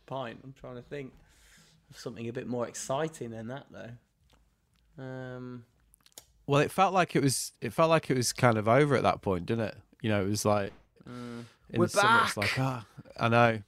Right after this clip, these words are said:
Speaker 3: We're
Speaker 2: Didn't
Speaker 3: back.
Speaker 2: s-
Speaker 3: Woo.
Speaker 1: We did, uh, me and Tim were very lucky in a, a few weeks ago. We did a, we did a Christmas party, a, a kind of, um, it was a c-, it was a Christmas party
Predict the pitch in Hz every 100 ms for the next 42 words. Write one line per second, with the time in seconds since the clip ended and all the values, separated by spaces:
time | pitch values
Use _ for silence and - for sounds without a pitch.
0 | _ 156 180 143 139 208 220 220 - 247
1 | 359 403 415 415 415 415 339 185 175 156
2 | 151 - 170 170 - 165 143 127 139 135
3 | 131 127 - 120 - _ 120 120 117 -
4 | - 131 - 123 123 123 - 117 113 113
5 | 120 117 117 117 - _ _ _ _ _
6 | _ 120 117 120 117 180 160 160 139 -
7 | 120 113 - - 92 - _ _ - -
8 | - 110 - 120 113 110 113 110 110 107
9 | _ _ - _ _ 131 127 123 _ -
10 | 113 110 113 - 196 185 - 123 113 104
11 | 113